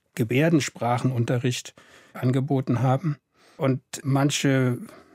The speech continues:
manche Patienten haben gesagt, "Ich kann das nicht mehr." Die sind morgens in die Klinik gekommen, die konnten die Medikamente schon von der Tür aus riechen und sind erst mal wieder rausgegangen und haben sich erbrochen, weil,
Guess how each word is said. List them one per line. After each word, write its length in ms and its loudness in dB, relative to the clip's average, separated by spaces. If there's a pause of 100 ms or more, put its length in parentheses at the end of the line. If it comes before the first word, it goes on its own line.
(220)
manche 260 0
Patienten 420 -2
haben 140 0
gesagt, 280 -2
"Ich 100 -14
kann 200 2
das 140 2
nicht 180 0
mehr." 160 2
Die 120 -2
sind 360 -4
morgens 560 2
in 80 -2
die 100 0
Klinik 320 2
gekommen, 380 0
die 120 -12
konnten 560 -2 (500)
die 80 2
Medikamente 760 0
schon 180 0
von 160 0
der 100 0
Tür 300 2
aus 240 -2
riechen 460 2
und 140 0
sind 200 -2
erst 240 -4
mal 440 0
wieder 200 0
rausgegangen 640 -2
und 120 -4
haben 120 -2
sich 160 -4
erbrochen, 520 -2
weil, 200 -6